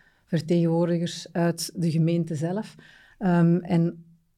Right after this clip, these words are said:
ik, ik van, ik ben van mening dat hun input ook heel vaak input is die niet altijd gegeven is aan de kwaliteitskamers, die dan het advies formuleren.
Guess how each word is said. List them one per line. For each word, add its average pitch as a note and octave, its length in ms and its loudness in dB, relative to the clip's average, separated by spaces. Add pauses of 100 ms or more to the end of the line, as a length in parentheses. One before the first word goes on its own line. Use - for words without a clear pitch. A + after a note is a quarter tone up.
(140)
ik, - 320 -8
ik F3+ 140 -4
van, F3 260 4
ik D#3 120 2
ben F#3+ 120 6
van E3+ 120 4
mening F#3+ 300 4
dat E3 140 2
hun F3 260 4
input G3+ 500 2
ook F3+ 140 -2
heel F3+ 200 0
vaak F#3+ 260 -2
input G3+ 360 0
is A3 220 -4
die F3 200 2
niet F3+ 220 6
altijd F#3 460 0
gegeven F3 480 2
is G3 340 -4
aan E3 200 0
de D#3+ 100 -2
kwaliteitskamers, F3+ 1160 -4
die F3 160 -2
dan E3+ 160 0
het E3+ 140 -4
advies D3+ 360 -4
formuleren. E3 680 0